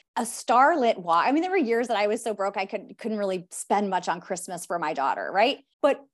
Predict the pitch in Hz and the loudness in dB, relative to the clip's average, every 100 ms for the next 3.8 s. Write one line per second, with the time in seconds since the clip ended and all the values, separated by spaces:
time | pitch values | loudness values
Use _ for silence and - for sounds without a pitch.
0 | _ - 254 403 508 311 - 143 - - | _ -6 0 4 6 6 4 -2 -4 -8
1 | 247 349 311 277 - 370 - 381 285 233 | -2 0 0 -4 -6 -8 -6 -4 -4 -2
2 | 220 190 170 160 147 - 285 440 415 294 | -2 -2 -6 -10 -10 -2 2 4 4 2
3 | 277 330 330 233 190 196 139 | 2 2 0 -4 -4 -6 -10